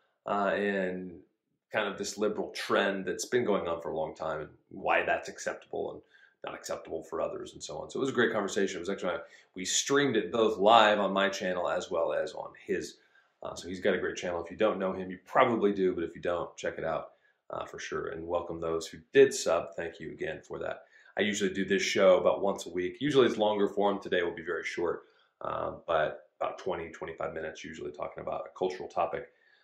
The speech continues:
uh, in the church or in just society in general. So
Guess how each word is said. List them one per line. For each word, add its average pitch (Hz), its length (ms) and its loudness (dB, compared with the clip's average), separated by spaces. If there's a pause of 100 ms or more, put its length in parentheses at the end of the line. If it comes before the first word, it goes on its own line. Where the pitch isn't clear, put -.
(140)
uh, - 140 -4
in 90 80 -8
the 85 80 -8
church - 560 4
or 85 500 0
in 82 100 -8
just - 220 -8
society 78 420 -2
in 78 80 -8
general. - 300 -12
So - 280 -10